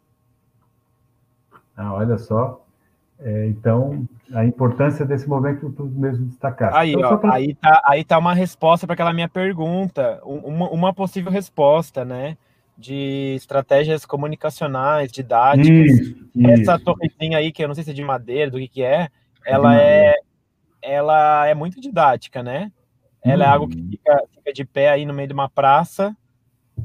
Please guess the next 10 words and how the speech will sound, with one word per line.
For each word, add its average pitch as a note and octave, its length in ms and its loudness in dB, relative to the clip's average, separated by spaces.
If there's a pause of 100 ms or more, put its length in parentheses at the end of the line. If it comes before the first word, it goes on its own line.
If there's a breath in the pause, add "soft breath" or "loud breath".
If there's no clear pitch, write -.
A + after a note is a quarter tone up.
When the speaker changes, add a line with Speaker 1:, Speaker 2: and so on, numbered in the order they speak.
(120)
Speaker 2:
pode D3 200 0
ter D#3 80 -10
um D3 80 -8
grupo D3+ 240 -6
ali D3 200 -4
de, C3 880 -10 (160)
de A#2 160 -8
ativistas C3 840 -6
ali C3+ 300 -2
distribuindo C3 840 -8